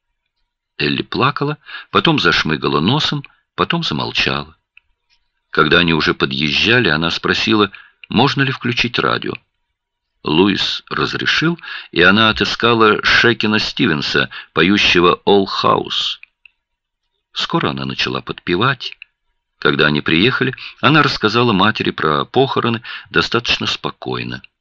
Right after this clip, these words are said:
хотя Луис отметил, что она выглядит бледной и задумчивой.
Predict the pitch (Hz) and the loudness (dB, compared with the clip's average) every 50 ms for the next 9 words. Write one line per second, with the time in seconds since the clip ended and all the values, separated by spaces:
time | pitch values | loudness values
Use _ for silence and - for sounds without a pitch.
0 | _ _ _ _ _ _ _ _ - - 73 - 76 69 65 65 65 69 95 127 | _ _ _ _ _ _ _ _ -2 -2 0 2 2 2 2 2 2 2 0 0
1 | - 85 - - - - - - _ - - 78 82 - - 82 92 120 123 - | 0 -2 -4 -6 -8 -8 -14 -20 _ -4 0 0 0 2 2 2 2 2 2 0
2 | 120 110 - - - 76 76 78 76 80 87 90 82 73 82 80 67 69 73 69 | -2 -2 -2 -4 -2 -2 -2 0 0 0 0 0 -2 -2 -2 -4 -2 -4 -6 -6
3 | 65 67 - - - 69 73 85 92 - 92 92 92 95 - - 80 78 78 73 | -6 -8 -8 -8 -6 -2 -2 -2 -2 -4 -6 -8 -8 -8 -10 -8 -6 -6 -6 -6
4 | 80 92 80 67 - - - 53 57 60 - | -6 -8 -8 -6 -6 -8 -8 -8 -12 -16 -18